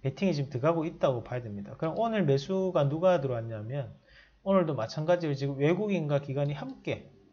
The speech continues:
양매수가 좀 들어왔고, 거기에 연기금은 일시적인 매도가 나타났지만 투시는 꾸준하게 매수가 지금 들어오고 있거든요.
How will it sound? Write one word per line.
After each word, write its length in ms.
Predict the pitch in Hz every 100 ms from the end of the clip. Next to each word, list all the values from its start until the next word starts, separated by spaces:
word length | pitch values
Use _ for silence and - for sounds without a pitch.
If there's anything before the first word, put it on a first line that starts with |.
| -
양매수가 560 | 127 147 170 170 175 -
좀 140 | 117
들어왔고, 840 | 110 120 123 - 117 110 120 - - - _ - - -
거기에 440 | - 196 196 180 151
연기금은 840 | 147 165 208 262 254 170 139 175 156
일시적인 440 | 202 202 208 175
매도가 300 | 127 131 170
나타났지만 880 | 147 147 147 117 - 123 101 107 143 -
투시는 500 | 185 202 208 165 147
꾸준하게 460 | 185 202 226 214
매수가 360 | 127 120 185 160
지금 160 | 120
들어오고 300 | 101 120 139 110
있거든요. 460 | - 104 95 120